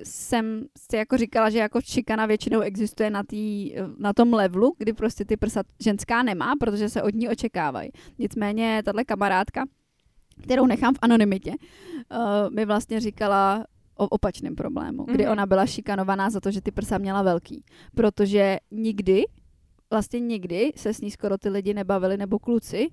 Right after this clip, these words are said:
Speaker 1: nebavili o ničem jiném. Protože první, co jim prostě přistálo na mysli, bylo to, že měla prostě velký nárazníky.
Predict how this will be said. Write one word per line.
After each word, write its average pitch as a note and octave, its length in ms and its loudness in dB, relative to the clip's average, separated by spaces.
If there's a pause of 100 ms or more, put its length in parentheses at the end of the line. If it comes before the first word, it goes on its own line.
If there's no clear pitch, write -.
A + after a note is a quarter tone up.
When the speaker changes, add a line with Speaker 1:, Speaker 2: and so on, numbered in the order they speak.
(140)
Speaker 1:
nebavili G3+ 460 0
o - 80 -4
ničem F#3+ 300 -8
jiném. - 180 -10 (560)
Protože A3+ 420 4
první, A#3+ 400 2
co - 100 0
jim A3+ 120 -2
prostě G#3+ 240 -2
přistálo A3 420 2
na G#3 100 0
mysli, G#3+ 300 0
bylo G#3 320 4
to, F#3+ 320 0
že G#3+ 160 0
měla G#3 240 -2
prostě G#3 340 -2
velký F3+ 260 -2
nárazníky. C4 500 2